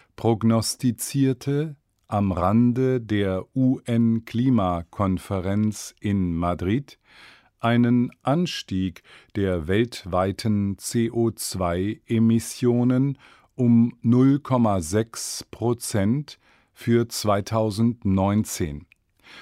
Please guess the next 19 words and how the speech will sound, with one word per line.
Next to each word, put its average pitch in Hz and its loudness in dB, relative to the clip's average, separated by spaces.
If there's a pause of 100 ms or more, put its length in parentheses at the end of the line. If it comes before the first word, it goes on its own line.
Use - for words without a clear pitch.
(120)
Das 131 -2
ist - -4
zwar 90 -4
weniger 98 0
als 104 -4
in 110 2
den 95 -2
beiden 92 -2
Vorjahren, 107 -2 (480)
aber 107 -2
immer 160 0
noch 139 -2 (200)
zu 165 -4
viel, 113 -2 (320)
um 120 4
die 110 0
Erderwärmung 104 -2
zu 98 -4
begrenzen. 92 -4